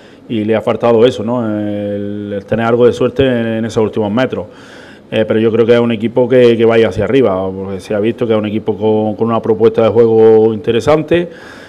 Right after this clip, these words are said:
Lo que pasa que, que, bueno, sí es verdad que el partido de Antequera generaron menos, menos ocasiones, pero los dos partidos de, que han tenido en casa le ha faltado eso, el gol, ¿no? Y,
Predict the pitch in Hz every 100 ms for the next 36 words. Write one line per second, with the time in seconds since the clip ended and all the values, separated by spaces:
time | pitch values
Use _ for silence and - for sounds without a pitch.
0 | - 107 107 113 107 113 120 110 104 107
1 | 120 110 - 110 110 110 98 117 113 120
2 | 113 117 107 127 120 107 117 123 120 117
3 | 117 113 107 113 117 120 117 120 120 117
4 | 117 117 113 123 117 117 113 123 139 139
5 | 120 101 110 117 107 117 113 110 113 113
6 | 110 113 - 117 110 98 117 127 127 120
7 | 110 104 104 104 104 101 107 104 120 -
8 | 95 95 98 110 98 131 - - - -
9 | - - - 113 113 113 113 110 107